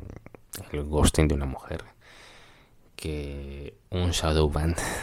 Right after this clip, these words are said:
de una aplicación. Son tonterías, pero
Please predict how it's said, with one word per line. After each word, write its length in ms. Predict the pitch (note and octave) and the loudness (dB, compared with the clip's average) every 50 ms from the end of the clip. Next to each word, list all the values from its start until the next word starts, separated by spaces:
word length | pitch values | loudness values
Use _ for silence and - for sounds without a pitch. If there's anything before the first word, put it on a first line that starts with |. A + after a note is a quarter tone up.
| - - - - | -10 -8 -4 -4
de 200 | E2 D2+ D2+ D2+ | -2 0 0 0
una 640 | D2+ D2+ D2 D2 C#2+ C#2+ C#2+ C#2+ C#2+ C#2+ C#2+ - | 0 0 0 0 0 -2 -2 -2 -2 -2 -4 -4
aplicación. 680 | - D#2+ D2+ D2+ D2 - - - - - - D3 D3 A#2 G#2 G#2 G#2+ - - - - - - - - - - - - - - - | -4 -4 -4 -4 -2 -2 -2 -4 -6 -4 -4 -2 -2 -2 -4 -8 -12 -12 -16 -20 -20 -20 -20 -20 -20 -20 -20 -20 -20 -18 -16 -14
Son 960 | - - - E2 E2 E2 E2 E2 E2+ E2 E2+ E2+ E2 E2 E2 D#2+ D#2+ E2 E2 - _ _ _ - | -4 2 4 6 8 8 8 8 8 8 8 6 6 6 4 4 2 0 -2 -6 _ _ _ -2
tonterías, 720 | - D#2 D2 C#2+ - - C#2+ C#2 D2 F2+ G2+ - - - - - - - - - - - - - - - - - - _ _ _ | 0 0 0 0 -2 -4 -2 -2 -2 -2 -2 -4 -6 -16 -20 -20 -20 -20 -18 -20 -20 -20 -20 -20 -20 -20 -20 -20 -20 _ _ _
pero 340 | - C3+ C3+ C3+ C3 B2+ | -4 -2 0 0 0 0